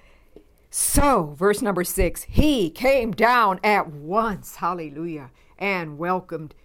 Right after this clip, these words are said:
Jesus. He did not waste any time. I don't, talk about dignity. I can just imagine that, that little man scurrying down out of that tree. By now, everybody's looking up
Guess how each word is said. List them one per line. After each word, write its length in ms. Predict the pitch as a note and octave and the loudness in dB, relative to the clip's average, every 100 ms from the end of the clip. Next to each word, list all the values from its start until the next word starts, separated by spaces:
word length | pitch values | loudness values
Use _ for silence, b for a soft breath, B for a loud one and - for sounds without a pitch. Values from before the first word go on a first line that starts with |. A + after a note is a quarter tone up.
| - | -20
Jesus. 540 | C3+ F#3 G3+ - C3 - | -8 -6 -6 -8 -10 -8
He 160 | C#4+ | -8
did 180 | B3+ B3 | -6 -6
not 240 | G#3+ A3 | -4 -2
waste 280 | A3+ A#3 - | -2 -2 -4
any 240 | A3+ G#3+ A3 | -6 -6 -8
time. 360 | A#3+ G3 E3+ - | -8 -6 -8 -2
I 180 | G#3 A3+ | 0 0
don't, 280 | B3 B3 - B B - | -2 -4 -6 B B 0
talk 200 | C4+ D4+ | 0 2
about 420 | B3+ A3 F#3+ F3+ | 0 2 0 -4
dignity. 680 | B3 C4 A#3+ F#3+ F#3 F#3 - - _ - | -6 -4 -4 -2 0 -2 -6 -20 _ 0
I 100 | G#3+ | 0
can 160 | F4+ | 0
just 220 | C#4+ C4+ C#4 | -2 -2 -2
imagine 480 | D4 B3 F#3+ G#3+ | 0 0 0 0
that, 260 | G#3 G#3+ F3 | 0 -2 -2
that 180 | G#3+ G#3+ | -4 0
little 200 | A3 A3+ | 0 0
man 300 | G3+ F3+ E3+ | -2 -4 -4
scurrying 840 | - - - - C#4+ C4+ G3+ F#3+ F3+ | -6 -8 -6 2 4 4 2 0 -2
down 280 | F#3 F#3 | -2 -2
out 180 | F#3 F#3 | -4 -6
of 80 | F#3 | -4
that 200 | F#3+ - | -6 -6
tree. 240 | - A3 | -6 -6
By 180 | F#3 F3+ | 0 0
now, 540 | F#3+ G#3+ A#3+ A#3 A3 - | 2 2 4 4 2 0
everybody's 1120 | A3+ C4 D#4 D#4 D#4+ D4 D4+ C#4 A#3+ A3+ G#3 B B | 0 2 2 0 -2 0 0 2 -2 -6 -8 B B
looking 580 | - A#3 B3 B3 A#3+ A#3 | -8 0 0 0 -4 -4
up 300 | G3+ B2 - | -4 -4 -10